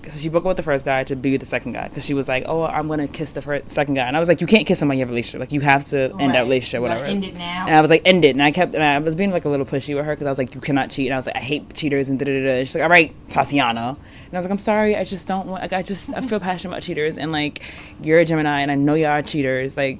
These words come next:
Speaker 1: that's, like, you're a sign. Cheaters. So you
Speaker 2: Damn.
Speaker 1: can't." And she ended up breaking up with that guy, the first guy.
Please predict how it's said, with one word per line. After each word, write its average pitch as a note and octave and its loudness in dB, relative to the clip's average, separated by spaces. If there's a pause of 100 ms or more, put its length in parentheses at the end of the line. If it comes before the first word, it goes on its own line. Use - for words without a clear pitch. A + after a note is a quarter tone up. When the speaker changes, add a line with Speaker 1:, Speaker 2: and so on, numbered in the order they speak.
(140)
Speaker 1:
that's, C#3+ -2
like, D#3 -2
you're D3+ 2
a C#3+ -2
sign. C3+ -2 (260)
Cheaters. C#3+ 0 (300)
So D#3 4 (240)
you E3+ -4
Speaker 2:
Damn. A#3 -4
Speaker 1:
can't." F#3+ 6 (920)
And E3 4
she F3+ -6
ended F#3+ 0
up E3+ -6
breaking E3 4
up D#3 -2
with C#3+ -6
that C#3+ 2
guy, B2+ 0
the C#3 -8
first C3+ 2
guy. E2 -6